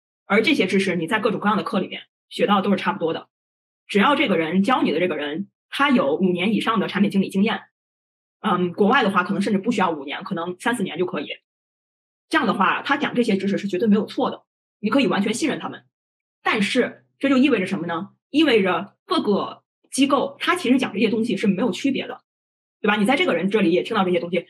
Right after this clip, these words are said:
甚至是这些东西你可以从我这里免费的看到，对吧？你可以看到我写的公众号，或者说现在大家在这个讲座里面，这些东西是没有任何，任何门槛的。那么问，问题来了，好吧？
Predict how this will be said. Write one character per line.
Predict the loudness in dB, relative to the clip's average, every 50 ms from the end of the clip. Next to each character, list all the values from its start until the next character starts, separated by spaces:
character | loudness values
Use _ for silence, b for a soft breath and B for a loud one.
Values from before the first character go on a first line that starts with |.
| B B
甚 | 0 2
至 | 4
是 | 4 4
这 | 4 2
些 | 2
东 | 2 2 0
西 | 0
你 | 0
可 | 0 0 0
以 | 0
从 | 2 0 0
我 | 0
这 | 0
里 | 0 2
免 | 0 0 0
费 | 0 -2
的 | -2
看 | -2 -2 -4 -4
到， | -6 -8 -8
对 | -8
吧？ | -8 -8 -10 _ _ _ _
你 | -2 0 2
可 | 2 2
以 | 2
看 | 0 0 2
到 | 2 2
我 | 2 0
写 | 0 0
的 | 0
公 | 2 0
众 | 2
号， | 2 0 0 0
或 | 2 0
者 | 0 2
说 | 0 0
现 | 0 0
在 | 0 -2 -4 -8 _ _ _
大 | -2 0
家 | 2 2
在 | 2 0
这 | 0 0
个 | -2 -2
讲 | -4 -4 -4
座 | -2 -2
里 | -2
面， | -4 -8 -18 _ _ _ _ _ _ _
这 | 0 2
些 | 2
东 | 2 2
西 | 2 2
是 | 2
没 | 2 2
有 | 0
任 | 0 0 -2
何， | -2 0
任 | 0 2 2
何 | 2 2
门 | 2 0 0
槛 | -4 -8 -10
的。 | -12 -16 -20 _ _ _ _ _ _ _ _
那 | -2 0 2 2 2 0 -2 -8 -18 _ _ -2 0
么 | 2 4
问， | 4 4 4 4 4 4
问 | 4 4
题 | 4
来 | 2 0 -2
了， | -4 -4
好 | -2
吧？ | -2 -2 -2 -4 -12